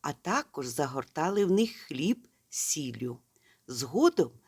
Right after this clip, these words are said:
люди помітили, що скатертина здатна залучати багатство в дім, і почали зберігати під нею монети. На сьогоднішній день під скатертиною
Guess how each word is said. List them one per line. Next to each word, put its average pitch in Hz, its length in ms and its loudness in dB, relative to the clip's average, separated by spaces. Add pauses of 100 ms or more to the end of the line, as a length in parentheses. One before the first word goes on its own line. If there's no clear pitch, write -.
(160)
люди 160 360 4
помітили, 226 840 2
що - 320 -2
скатертина 135 1000 0 (360)
здатна 160 580 2
залучати 147 760 -4
багатство 139 800 -4
в 143 60 -6
дім, 151 420 -4 (420)
і 180 140 2
почали 175 500 2
зберігати 139 880 -2
під 120 220 -8
нею 143 340 -2
монети. 156 680 0 (580)
На 151 140 2
сьогоднішній 139 840 0
день 156 380 0
під - 240 -6
скатертиною 135 1080 0